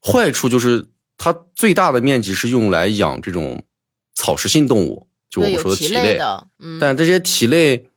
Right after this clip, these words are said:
Speaker 1: 游客的观测点可能只有短短的那么几十米，然后你对面那整个大山坡上全部都是，其实都是动物园的地。
Speaker 2: 嗯。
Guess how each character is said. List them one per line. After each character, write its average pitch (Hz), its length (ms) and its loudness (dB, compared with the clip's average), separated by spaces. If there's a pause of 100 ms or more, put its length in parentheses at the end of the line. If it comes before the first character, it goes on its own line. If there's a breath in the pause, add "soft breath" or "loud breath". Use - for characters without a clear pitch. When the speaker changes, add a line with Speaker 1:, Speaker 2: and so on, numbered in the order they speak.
Speaker 1:
游 107 220 0
客 202 180 0
的 151 80 0
观 175 160 4
测 175 160 2
点 90 160 0
可 - 140 -6
能 87 100 -2
只 110 140 -4
有 135 300 0 (560)
短 113 180 2
短 95 180 2
的 76 60 -6
那 95 100 -2
么 95 80 0
几 85 200 -4
十 - 200 -2
米， 107 280 0 (500)
然 104 100 0
后 151 100 2
你 117 120 4
对 156 160 4
面 151 220 4
那 139 80 2
整 90 260 0
个 170 140 2
大 151 160 0
山 151 180 0
坡 151 180 0
上 127 160 0
全 107 220 -2
部 185 100 4
都 123 160 2
是， 117 160 2
其 120 160 0
实 120 120 2
都 127 100 4
是 127 100 2
动 143 160 2
物 104 60 2
园 87 180 2
的 113 60 0
地。 - 360 0 (200)
Speaker 2:
嗯。 160 400 -8